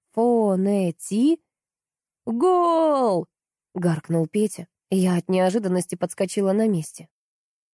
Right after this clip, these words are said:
«Фонетические, диалектные»,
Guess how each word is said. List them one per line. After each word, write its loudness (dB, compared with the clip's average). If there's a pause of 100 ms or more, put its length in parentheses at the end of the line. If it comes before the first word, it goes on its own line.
(540)
«Фонетические, 0
диалектные», 0